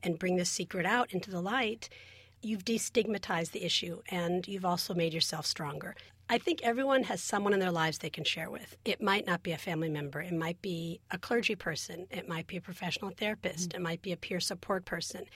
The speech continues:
Speaker 1: It might be just one close, trusted friend who you can
Speaker 2: Mm-hmm.
Speaker 1: go to and say, "My heart is breaking. This is what I want to tell you,"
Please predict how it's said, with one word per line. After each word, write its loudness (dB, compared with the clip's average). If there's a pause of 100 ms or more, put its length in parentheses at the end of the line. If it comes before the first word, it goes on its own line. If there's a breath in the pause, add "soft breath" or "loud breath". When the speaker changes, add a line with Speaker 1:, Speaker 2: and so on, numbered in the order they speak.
(340 loud breath)
Speaker 1:
It -2
might 2
be -2
just -2
one 0
close, -2
trusted -2
friend -4 (380 loud breath)
who -6
you -2
can 2
Speaker 2:
Mm-hmm. 0
Speaker 1:
go -2
to -4
and -2
say, -2
"My 0
heart 0
is -4
breaking. -8 (400 loud breath)
This -2
is -2
what -2
I 2
want 2
to -6
tell -2
you," -10